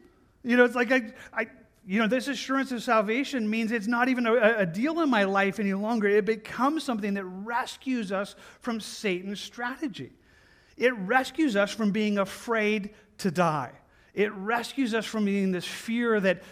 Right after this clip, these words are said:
that this is all that there is. I think about it this way in Hebrews. It says in chapter two, "He himself," speaking of Jesus, "through death,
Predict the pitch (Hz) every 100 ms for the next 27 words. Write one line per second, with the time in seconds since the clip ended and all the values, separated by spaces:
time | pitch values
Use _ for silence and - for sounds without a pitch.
0 | - 175 240 240 220 240 175 202 214 202
1 | 202 175 160 147 117 - - - _ -
2 | - - 175 208 190 185 165 190 196 170
3 | 147 190 185 147 160 - _ _ _ _
4 | _ _ _ - - - 175 160 175 160
5 | 160 - 190 185 - - - 220 208 190
6 | 143 165 - - 165 170 156 131 156 131
7 | 131 190 - _ _ _ _ _ _ -
8 | 190 247 233 165 120 156 - -